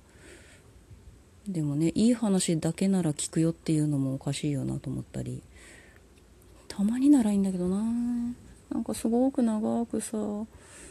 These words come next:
愚痴を、愚痴というか辛いメールをくれて、それがなんかすごく深刻というか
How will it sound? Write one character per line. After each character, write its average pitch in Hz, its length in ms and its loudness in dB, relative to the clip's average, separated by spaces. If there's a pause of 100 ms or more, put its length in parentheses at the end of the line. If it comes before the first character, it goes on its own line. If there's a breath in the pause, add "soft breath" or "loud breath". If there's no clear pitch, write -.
(680 loud breath)
愚 202 280 0
痴 196 260 -2
を、 196 220 0
愚 190 180 0
痴 190 140 -4
と 190 100 -2
い 196 80 2
う 190 40 -2
か 180 120 -6
辛 185 320 -4
い 185 80 -2
メ 185 240 0
ー 185 40 -2
ル 185 100 -2
を 190 140 -4
く - 200 -6
れ 180 120 -2
て、 180 280 -6 (2750)
そ 220 60 -6
れ 226 120 -2
が 240 140 0
な 247 100 2
ん 226 80 0
か 185 100 -6
す - 140 -4
ご 233 120 2
く 170 180 -4
深 240 260 0
刻 247 280 -4
と 247 100 0
い 226 60 2
う 202 60 0
か 156 220 -4